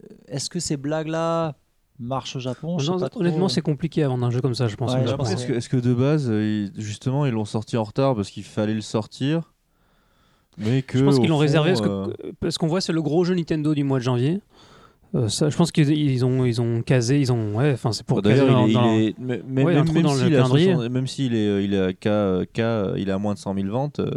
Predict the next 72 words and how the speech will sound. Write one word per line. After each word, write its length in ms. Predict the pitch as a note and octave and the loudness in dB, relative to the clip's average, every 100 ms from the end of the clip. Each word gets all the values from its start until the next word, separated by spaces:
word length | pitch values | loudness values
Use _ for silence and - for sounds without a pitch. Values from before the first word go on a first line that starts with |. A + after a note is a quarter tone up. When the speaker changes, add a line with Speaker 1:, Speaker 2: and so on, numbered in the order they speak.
| - | -6
Speaker 3:
il 140 | - - | -6 -6
est 20 | - | -4
Speaker 2:
C'est 40 | |
Speaker 3:
quand 100 | - | -2
même 140 | G2+ G#2 | -2 -2
premier, 300 | D#3+ F#3 D3 | -2 -2 -2
quoi. 140 | F#3 | 0
Speaker 2:
Oui, 60 | A3 | 2
non, 160 | G#3+ | 2
c'est 100 | C3 | 2
ça, 300 | E3 F3 G#2+ A#2+ | 0 0 -2 -6
c'est 140 | - | -4
dans 60 | A2+ | -4
ses 100 | B2+ | -4
Speaker 1:
Bon, 60 | |
Speaker 2:
premières 200 | - B2+ A#2+ | -2 2 2
Speaker 1:
après, 100 | D3+ | 2
Speaker 2:
ventes. 120 | G3+ | 0
Speaker 1:
ce 40 | |
qu'il 80 | D3 | -2
faut 180 | - D3 | -2 0
voir 200 | D#3+ - | 0 -2
quand 80 | C#3+ | -4
même 120 | C#3+ | -4
cette 240 | - A#2+ | -6 -6
semaine. 400 | - A#2+ E3+ D3+ - | -2 -2 -2 -4 -4
Speaker 2:
Bah, 80 | D3 | 0
sur 160 | D#3+ | 4
la 60 | D3+ | 4
longueur, 340 | D3+ E3 F#3+ | 4 4 4
Speaker 3:
À 40 | E3 | 6
Speaker 2:
et 20 | |
Speaker 3:
côté, 140 | C#3+ | 4
Speaker 2:
après, 100 | - | 4
Speaker 3:
t'as, 120 | D#3+ E3+ | 2 2
Speaker 2:
si 60 | |
Speaker 3:
t'as 60 | B2+ | 0
Speaker 2:
c'est 40 | A#2+ | 0
Speaker 3:
Gintama, 560 | B2+ C#3 C3+ D3 C3+ | 0 -2 -2 0 0
Rumble, 160 | A#2 A#2+ | 0 -2
Speaker 1:
Justement. 280 | A#2+ C#3+ C3 | 0 0 -2
Speaker 3:
je 60 | |
sais 60 | - | -4
pas 120 | A2+ | -4
quoi, 140 | E3 | -4
qui 120 | E3 - | -6 -8
s'est 100 | A2+ | -10
fait 160 | A2+ | -8
défoncer 420 | G#2 G#2 A2 A2+ | -8 -8 -8 -6
derrière, 120 | A2 B2+ C#3+ | -2 0 0
Speaker 1:
Voilà, 160 | D3 | -2
Speaker 3:
euh. 120 | G#2 | -4
Speaker 1:
c'est, 300 | G2 G2 D#3 | -4 -4 -4
c'est, 220 | - - C3 | -6 -8 -6
genre, 200 | D#3+ C#3 | -4 -4
c'est, 120 | - | -10
c'est 200 | - - | -8 -8
comme, 260 | - F3 F3+ - | -4 -2 -2 -8
ce 200 | - - | -10 -8
qu'il 120 | - | -8
faut 140 | A#2 A#2+ | -6 -4
dire, 120 | F3+ | -4
c'est 140 | - | -6
que 60 | - | -8
c'est 100 | A#2 | -6
la 80 | G#2+ | -6
meilleure, 560 | A2 D3+ G3 A#3 G3 C#3 | -4 -2 0 0 0 -2
la 100 | B2+ | -6
Speaker 3:
Bah 260 | B2+ D#3+ G#3 | -2 0 2
ouais. 60 | |
Speaker 1:
meilleure 220 | C4 A3 | 2 0
vente 420 | D#3 F#3+ F#3 - | 0 -2 -2 -6